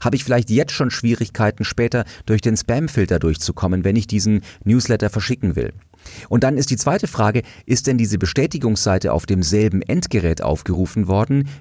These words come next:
wie die Anforderungsseite war, wie das Anforderungsgerät war? Also hat der Nutzer seinen, seinen Desktop gewechselt? Hat er sich vom Handy aus, äh, Richtung Computer bewegt?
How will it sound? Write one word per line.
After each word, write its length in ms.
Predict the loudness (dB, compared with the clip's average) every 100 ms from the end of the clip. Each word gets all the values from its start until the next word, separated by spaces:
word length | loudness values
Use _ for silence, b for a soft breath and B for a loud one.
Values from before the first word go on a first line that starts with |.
| -2
wie 240 | 2 2
die 200 | 2 0
Anforderungsseite 1000 | 0 0 0 0 0 -2 -2 -2 -2 -4
war, 180 | -6 -4
wie 60 | -2
das 120 | 0
Anforderungsgerät 880 | 0 0 0 0 -2 -2 -2 -2 -2
war? 80 | 0
Also 180 | 0 0 B B
hat 160 | -2
der 80 | 0
Nutzer 260 | 0 0 0
seinen, 340 | 2 2 0 B
seinen 240 | -4 -2 0
Desktop 380 | 0 0 -4 -2
gewechselt? 440 | -2 -2 -4 -4
Hat 120 | -2
er 120 | 0
sich 140 | 0 0
vom 160 | 0
Handy 320 | 2 2 2 2
aus, 360 | 2 2 0
äh, 80 | -2
Richtung 360 | -2 -2 -2 -2
Computer 340 | -2 -2 0
bewegt? 440 | 0 0 -2 -6